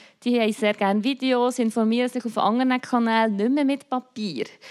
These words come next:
Und wir verschicken das Papier und fragen uns dann, ja, wieso interessiert es die Jungen nicht oder wieso fühlen sie sich nicht angesprochen? Ja, weil wir nicht die richtige Format nutzen. Und was wir müssen machen, ist eigentlich Politik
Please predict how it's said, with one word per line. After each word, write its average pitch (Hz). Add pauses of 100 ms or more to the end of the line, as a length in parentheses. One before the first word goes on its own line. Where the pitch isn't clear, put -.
(220)
Und 226
wir 247
verschicken 294
das 262
Papier 233
und 233
fragen 226
uns 240
dann, 226
ja, 214
wieso 220
interessiert 214
es -
die 277
Jungen 269
nicht 254
oder 226
wieso 220
fühlen 233
sie 226
sich 220
nicht 214
angesprochen? 254 (240)
Ja, 302
weil 262
wir 285
nicht 277
die 262
richtige 254
Format 269
nutzen. 214 (280)
Und 220
was 247
wir 294
müssen 311
machen, 269
ist 262
eigentlich 240
Politik 226